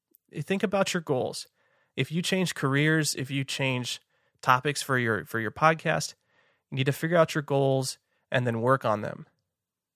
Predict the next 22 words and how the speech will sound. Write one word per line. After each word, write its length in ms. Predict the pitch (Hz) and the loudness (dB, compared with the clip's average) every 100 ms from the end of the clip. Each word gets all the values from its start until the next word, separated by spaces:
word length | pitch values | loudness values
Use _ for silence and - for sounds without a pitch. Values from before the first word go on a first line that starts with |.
| _ - | _ -6
Keep 220 | 143 135 | -4 2
learning 320 | 139 139 139 | 2 2 0
the 80 | 127 | -2
tools, 640 | - 151 147 151 147 - - _ _ _ _ - | -4 -4 0 2 2 -2 -10 _ _ _ _ -6
create 260 | 143 139 | -2 0
time 260 | 135 131 127 | 2 2 2
throughout 280 | 127 120 - | 2 0 0
your 100 | 120 | -2
day, 400 | 131 131 139 139 _ _ _ _ _ _ _ _ _ _ | 2 2 0 -4 _ _ _ _ _ _ _ _ _ _
and, 140 | - 120 | -2 0
and 180 | 131 127 | 2 0
just 220 | 131 - | -2 -4
really, 600 | 123 143 156 151 139 135 | -2 0 2 2 0 -4
really 260 | 147 151 143 | -2 -2 0
stay 220 | - 139 | 0 0
focused. 320 | 139 131 117 | 0 -2 -4
It's 180 | 135 - | -6 -4
really 300 | 160 175 156 | 0 0 0
easy 280 | 147 135 123 | 0 -2 -2
to 120 | 123 | -2
get 120 | 117 | -4
distracted. 720 | 131 - 131 120 - 76 165 | -6 -4 0 0 -2 -14 -16